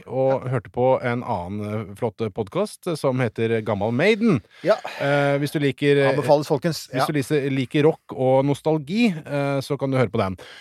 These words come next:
Speaker 1: Ehm, eller hvis du bare liker en god samtale, så kan du også høre på den. Der ble bandet Saxon
Speaker 2: Mm.
Speaker 1: nevnt.
Speaker 2: Mm.
Speaker 1: Eh, et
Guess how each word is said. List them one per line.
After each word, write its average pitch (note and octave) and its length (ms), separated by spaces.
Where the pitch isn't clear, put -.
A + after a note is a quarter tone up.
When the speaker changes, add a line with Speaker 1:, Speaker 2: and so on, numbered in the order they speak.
Speaker 1:
Ehm, A#2+ 720
eller C#3 180
hvis D3+ 120
du F3+ 60
bare D3+ 180
liker A#2+ 240
en C#3 120
god A#2+ 160
samtale, A#2+ 520
så A#2+ 80
kan A#2 160
du G#2+ 60
også G#2+ 220
høre G2+ 160
på G2 120
den. E2 140
Der F3 340
ble D3 400
bandet B2+ 560
Saxon - 760
Speaker 2:
Mm. D3+ 80
Speaker 1:
nevnt. B2 460
Speaker 2:
Mm. C3+ 60
Speaker 1:
Eh, - 60
et - 80